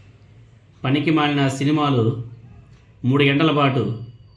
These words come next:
వందలు, వేలు, లక్షలు పెట్టి టికెట్లు కొని చూసి సమయాన్ని వృధా చేసుకునే కన్నా రాష్ట్రానికి పనికి వచ్చే ప్రెస్ మీట్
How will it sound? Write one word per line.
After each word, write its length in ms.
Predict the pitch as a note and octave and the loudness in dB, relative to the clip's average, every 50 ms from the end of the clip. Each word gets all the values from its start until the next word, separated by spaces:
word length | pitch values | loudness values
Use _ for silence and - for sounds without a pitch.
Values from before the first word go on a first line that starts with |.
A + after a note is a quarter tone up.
| - - _ - | -20 -20 _ -8
వందలు, 540 | A#2 A#2 B2+ D3+ D#3+ E3 E3 E3 E3+ E3+ E3 C#3+ | -4 -2 2 2 4 4 6 4 4 2 2 2
వేలు, 440 | C3 C3+ D3+ D#3+ D#3+ D#3+ E3 E3+ E3+ | 4 4 4 4 4 4 2 2 2
లక్షలు 400 | D#3+ C#3 C#3 C#3 - - F#3 F#3 | 2 0 0 -2 -2 -2 0 2
పెట్టి 260 | F3 D#3+ D#3 D#3+ D#3 | 2 2 2 0 -2
టికెట్లు 380 | C#3 D3 C#3 D3 E3 D#3+ D3+ D3 | -4 -4 -2 -2 -2 -2 -2 -4
కొని 260 | D3+ D3+ C#3+ D3+ D3 | -2 -2 0 0 -2
చూసి 600 | - D3 D3 D3+ - - C3+ G#2+ A2 A2+ - - - - - - - - - - - - - | -2 -2 -4 -4 -4 -4 -4 -4 -4 -6 -10 -14 -20 -20 -20 -20 -20 -20 -20 -20 -20 -20 -10
సమయాన్ని 760 | - C#3+ C3 D#3 D#3+ E3 D#3+ D#3 D3+ D3+ C#3+ B2+ G#2+ - - - - - - - - - - - - C3 | -6 -2 0 2 4 2 2 2 0 0 0 -2 -2 -4 -10 -16 -20 -20 -20 -20 -20 -20 -20 -16 -8 -4
వృధా 280 | C3 D3+ E3 E3+ E3 E3 | 0 2 2 2 2 0
చేసుకునే 280 | D#3 D3+ - - D3+ C#3 | -2 -2 -2 -2 -2 0
కన్నా 460 | C#3 C3+ C3+ C3+ A#2 A2+ A2+ - - - - - - - - B2 | 0 0 0 0 0 -2 -2 -4 -6 -10 -14 -18 -20 -10 -4 -2
రాష్ట్రానికి 500 | C#3 F3+ G3 - A#3 G#3+ G#3 G3 G#3 G3 | 0 0 0 2 0 0 2 2 0 2
పనికి 280 | - F3+ E3+ F3 F3+ | 2 2 0 2 2
వచ్చే 580 | F#3 F3 E3+ E3 - D#3+ C3+ C3 - - - - - - - _ _ _ | 2 2 0 2 2 2 2 0 -2 -6 -12 -18 -20 -20 -20 _ _ _
ప్రెస్ 240 | - E3 E3 - - | -6 -6 -4 -2 0
మీట్ 320 | A3 G#3 - - - - | 0 0 0 -2 -8 -16